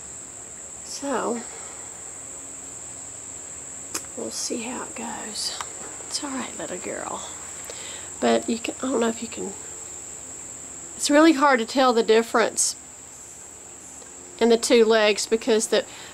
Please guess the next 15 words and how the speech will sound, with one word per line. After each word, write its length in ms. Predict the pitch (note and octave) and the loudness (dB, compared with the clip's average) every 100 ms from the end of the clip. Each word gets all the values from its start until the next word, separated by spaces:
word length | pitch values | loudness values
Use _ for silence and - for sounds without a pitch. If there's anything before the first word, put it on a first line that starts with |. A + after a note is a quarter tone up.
| - | 0
the 80 | A#3 | 4
feathers 560 | C4+ C4+ A#3 A3 G#3+ | 6 8 10 8 6
have 160 | - - | 0 2
sloughed 480 | - A3+ G#3+ A3 A3+ | 4 6 6 4 6
off. 760 | G3+ G3+ G3+ - - - - | 8 8 6 2 -12 -10 -2
Um, 480 | G#3 G#3 G#3 G#3 G#3 - - - - - | 2 2 4 2 -2 -10 -18 -18 -6 6
there's 220 | A#3+ A#3+ | 6 8
a 60 | |
lot 200 | A#3 B3+ | 8 8
of 120 | A3+ A3+ | 6 6
feathers 440 | C#4 B3+ A3+ G#3+ | 6 8 8 8
on 140 | G#3+ | 8
the 160 | G#3+ G#3+ | 10 10
other 220 | A3 G#3+ | 10 6
tarsus. 840 | - A#3+ A3+ A3+ B3 A#3+ A#3 - | 4 4 6 6 6 6 6 -2